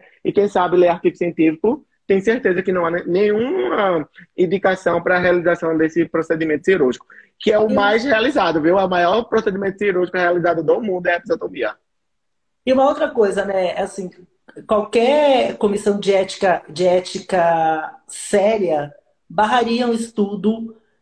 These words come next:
Speaker 2: é,
Speaker 1: Total.
Speaker 2: que, que compare episiotomia versus não episiotomia, entendeu? Porque você tem que informar pra essa mulher que ela pode ter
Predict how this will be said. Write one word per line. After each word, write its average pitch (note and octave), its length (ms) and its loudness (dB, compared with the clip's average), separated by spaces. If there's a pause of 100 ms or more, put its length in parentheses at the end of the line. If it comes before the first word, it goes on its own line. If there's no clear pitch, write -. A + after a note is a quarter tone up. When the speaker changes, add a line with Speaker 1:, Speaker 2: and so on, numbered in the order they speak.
(500)
Speaker 2:
é, F3 180 4
Speaker 1:
Total. D#3 340 0
Speaker 2:
que, G#3 100 -4
que - 600 -20
compare F#3+ 920 0
episiotomia F#3+ 760 -2
versus F3+ 580 -2
não F#3 220 0
episiotomia, F3 680 -4
entendeu? C#3 540 -4 (260)
Porque B3 540 0
você A#3 240 0
tem D4 100 -2
que D4+ 100 -2
informar A#3+ 400 0
pra F3+ 100 2
essa E3+ 160 -4
mulher F3 300 -2
que F#3+ 80 -4
ela F3+ 120 0
pode F#3 260 -4
ter F3+ 480 -2